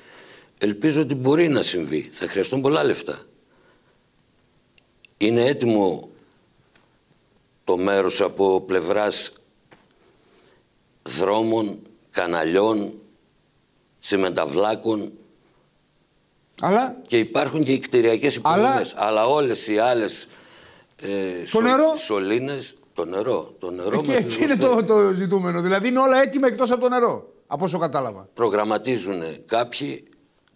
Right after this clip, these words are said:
Speaker 1: χωρίς εμάς, να κάνουν έργα άρδευσης στην περιοχή τους. Και μιλάω για την Καβάλα.
Speaker 2: Μάλιστα, για να τονίσουμε,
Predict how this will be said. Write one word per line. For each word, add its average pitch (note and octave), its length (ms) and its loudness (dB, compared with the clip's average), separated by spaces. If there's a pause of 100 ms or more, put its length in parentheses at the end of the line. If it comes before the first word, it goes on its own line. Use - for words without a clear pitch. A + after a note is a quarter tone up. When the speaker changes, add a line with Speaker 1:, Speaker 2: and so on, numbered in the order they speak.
(760)
Speaker 1:
χωρίς G#2 500 0
εμάς, G2 540 -4 (1160)
να G2+ 140 -4
κάνουν B2+ 400 -2
έργα B2+ 600 0 (600)
άρδευσης G#2+ 600 -4
στην A#2 160 -8
περιοχή G2+ 420 0
τους. - 340 -12 (1500)
Και - 120 -2
μιλάω C3 200 0
για D3+ 140 0
την B2+ 100 -8
Καβάλα. A#2+ 440 -2 (1800)
Speaker 2:
Μάλιστα, F#3 400 2
για C#3 120 2
να C3+ 680 2
τονίσουμε, F3 960 2